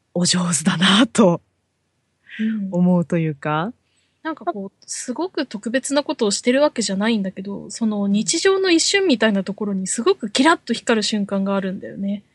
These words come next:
Speaker 1: うん。まあ、今作は主軸は二人の女の子で、ピカリとテコ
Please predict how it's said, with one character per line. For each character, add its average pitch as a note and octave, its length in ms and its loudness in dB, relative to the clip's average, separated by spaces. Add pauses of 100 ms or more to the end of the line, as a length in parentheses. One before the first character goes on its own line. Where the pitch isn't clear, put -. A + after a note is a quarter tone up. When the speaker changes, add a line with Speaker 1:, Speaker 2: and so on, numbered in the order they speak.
(180)
Speaker 1:
う F3 80 2
ん。 F3+ 880 4 (800)
ま - 60 -6
あ、 - 20 -2
今 F4 240 4
作 G#3+ 240 2
は E3+ 100 0 (140)
主 - 180 0
軸 F3 300 2
は F3 100 4
二 F#3 220 2
人 E3+ 100 0
の D#3+ 80 -4
女 D#3 160 -4
の D3 80 -6
子 C#3+ 140 -8
で、 - 180 -8
ピ - 80 -8
カ G#3 160 2
リ F#3 100 0
と - 380 0
テ D4+ 80 4
コ - 200 -2